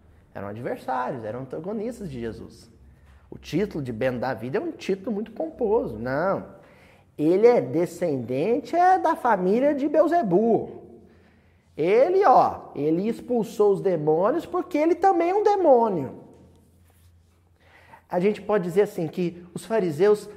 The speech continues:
lançaram uma fake news contra Jesus. Entendeu? Na expectativa de que ela viralizasse, né?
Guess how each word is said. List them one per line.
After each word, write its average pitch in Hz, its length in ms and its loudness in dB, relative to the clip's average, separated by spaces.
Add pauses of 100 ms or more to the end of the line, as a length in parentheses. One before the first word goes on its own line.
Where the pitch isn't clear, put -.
lançaram 208 520 -2
uma 190 160 -4
fake 196 420 -6
news 160 560 -6 (460)
contra 135 260 -6
Jesus. 123 680 -6 (1000)
Entendeu? 135 480 4
Na 147 100 0
expectativa 196 640 0
de 156 120 -10
que - 100 -2
ela 190 500 0
viralizasse, 165 1080 2 (260)
né? 175 280 -4